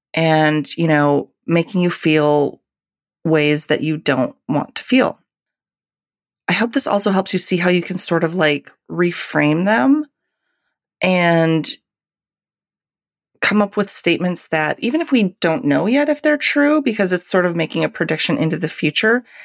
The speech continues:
at least it's a thought that is moving you forward and not making you judge yourself so badly and not making you feel bad about yourself, right?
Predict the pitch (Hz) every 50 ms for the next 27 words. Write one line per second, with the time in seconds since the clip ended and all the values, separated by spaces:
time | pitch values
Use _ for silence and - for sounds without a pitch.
0 | - _ - - 196 - - 214 220 247 240 - - 269 277 - 214 208 - _
1 | - 175 170 170 165 - - 180 170 - - 165 165 165 160 - - _ _ _
2 | _ _ _ _ _ - 196 196 196 208 208 226 226 226 220 214 190 180 180 -
3 | - - 170 156 160 165 175 196 214 233 247 254 247 247 _ _ _ _ _ _
4 | _ _ - - 196 202 202 190 185 185 190 202 - - _ _ _ _ _ _
5 | _ _ _ _ _ _ _ _ _ - 190 190 185 185 - 202 190 190 180 170
6 | 170 - - 160 160 170 175 185 185 175 - - 156 147 147 - - - - 147
7 | 143 139 139 139 139 135 139 139 135 135 - - 165 165 160 147 151 - - 170
8 | 165 - - 165 160 156 160 - - - 160 151 139 135 135 135 160 - _ _
9 | _ _ _ _ _ _ _ _ - 180 196 226 240 214 165 139 107 - - -
10 | - - - - - - _ _ _ _ _ _ - 160 156 160 180 214 233